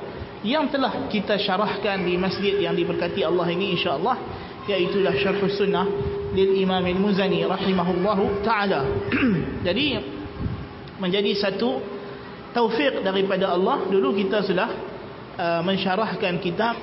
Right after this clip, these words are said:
uh, matan Syarhus Sunnah Al-Muzani pada sesi yang lepas. Uh, dan sekarang kita akan menelusuri pula matan Aqidah Tahawiyah yang ditulis oleh anak saudara beliau,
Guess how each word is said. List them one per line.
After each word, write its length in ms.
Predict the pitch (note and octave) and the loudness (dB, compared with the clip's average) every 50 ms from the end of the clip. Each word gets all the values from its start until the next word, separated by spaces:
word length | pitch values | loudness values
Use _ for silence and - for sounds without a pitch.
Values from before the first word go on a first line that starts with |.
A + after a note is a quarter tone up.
| - - - | -6 -2 -2
uh, 580 | B3+ D#4 C4 A#3 G3+ F3+ - - F3 F3 E3+ E3 | 0 2 2 2 2 2 0 0 0 0 2 2
matan 560 | E3+ G3 G#3 G3+ - G#3 F#3+ F3+ - - E3 | 0 0 0 0 0 -2 -2 -2 -4 -4 -4
Syarhus 400 | - - A#3 A3 - G#3+ F#3+ G3 | -2 0 0 0 0 0 0 0
Sunnah 320 | - - F3+ A#3+ G#3+ F#3 F3 | 0 0 0 2 2 2 2
Al-Muzani 640 | F3 F3 F#3 F#3+ F3+ A3 A#3 A3 G3+ E3+ D#3 C#3+ C#3 - - - - - - - - - - - - - - - - - | 2 2 2 2 2 2 2 2 0 0 0 -2 -4 -6 -8 -10 -10 -12 -12 -14 -14 -14 -14 -14 -14 -14 -12 -14 -14 -8
pada 560 | - F3 F3 F3+ F3+ E3+ D#3+ D#3 C#3 B2+ - - | -4 -2 0 0 2 2 2 0 0 -2 -4 -4
sesi 380 | - F#3+ F3+ - - G3 F3+ | -2 -2 -2 0 0 0 2
yang 160 | E3+ D#3+ D#3 | 2 0 0
lepas. 200 | - - D#4+ - - - - - - - - - - - - - - - - - - - - - | 0 0 0 -2 -2 -6 -8 -8 -10 -10 -12 -12 -12 -12 -12 -14 -14 -14 -14 -14 -14 -14 -8 -4
Uh, 160 | F3 F#3 G3+ C4 - - - - - - - F3 | -4 -2 -2 -4 -8 -10 -12 -12 -12 -10 -6 -2
dan 480 | F3 F3 F#3 F#3 F#3 F#3 F3+ - - - | 0 0 2 2 0 0 -2 -4 -6 -4
sekarang 540 | F#3+ F#3+ F#3+ F#3+ G#3 B3+ D#4+ - D4+ - | -2 -2 0 0 0 0 0 0 -2 -2
kita 240 | - A#3+ - - A#3 - F#3+ F#3+ | -2 -2 0 0 0 0 0 -2
akan 180 | - A3+ A3 A#3 C4+ B3+ A3+ - - - - - - - - - - - - F3+ F3+ F#3 | -2 -2 -2 -2 -4 -6 -8 -10 -10 -12 -12 -14 -14 -14 -14 -14 -16 -14 -12 -6 -2 0
menelusuri 720 | G#3 A3+ A3+ A#3 A#3 A#3+ A#3+ - - D4+ D4 C#4 B3+ G3 | 2 2 2 4 4 2 2 2 2 2 2 4 2 2
pula 260 | G3+ A#3+ B3 B3+ - | 2 2 2 2 2
matan 680 | F3+ G3 G3+ G3+ - - A#3+ B3+ C4+ C#4 - - - - | 2 0 -2 -2 0 0 0 0 0 -4 -6 -8 -6 -4
Aqidah 480 | F#3 F#3+ F#3+ C4+ C#4+ B3 C4 G3+ G3 G3+ | -4 -2 -2 0 0 0 0 0 0 -2
Tahawiyah 840 | A3+ F#3 - G#3 F#3 E3+ E3 E3+ G#3+ C#4+ D4 - - - - - | -2 -2 0 0 0 0 0 2 0 0 0 -2 -4 -6 -6 -2
yang 380 | G3+ G3+ B3 D4+ E4+ E4 D4 B3+ | 0 2 2 2 2 2 2 0
ditulis 420 | B3 G#3 G3 A#3 A#3 B3 C4 B3 - | 0 0 2 2 2 2 2 0 0
oleh 260 | G3 G3+ G3 A3+ C#4 - - - - - - - - - - - | 0 2 2 2 2 2 0 -2 -2 -4 -4 -6 -8 -10 -8 -6
anak 320 | - G#3 A3 B3+ C#4 C4 - - | -2 0 0 0 0 0 -2 -2
saudara 340 | - G3+ G3 F#3+ F#3 F#3+ F#3 | 0 0 2 2 2 2 2
beliau, 400 | E3+ F3+ F#3 F#3 G3+ B3 D#4 | 2 2 2 2 2 0 0